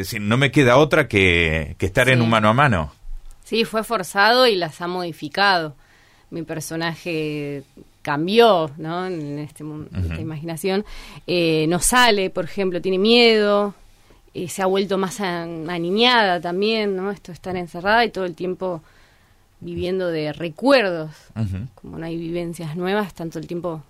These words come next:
Speaker 2: eh, recordando el
Speaker 1: Ujú.
Speaker 2: pasado y cuestionando también.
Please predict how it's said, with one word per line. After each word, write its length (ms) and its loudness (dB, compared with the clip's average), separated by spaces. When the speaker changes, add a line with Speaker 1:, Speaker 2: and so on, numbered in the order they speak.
Speaker 2:
eh, 400 -12
recordando 920 2
el 140 -2
Speaker 1:
Ujú. 60 -4
Speaker 2:
pasado 800 4
y 200 -8
cuestionando 720 -4
también. 400 -10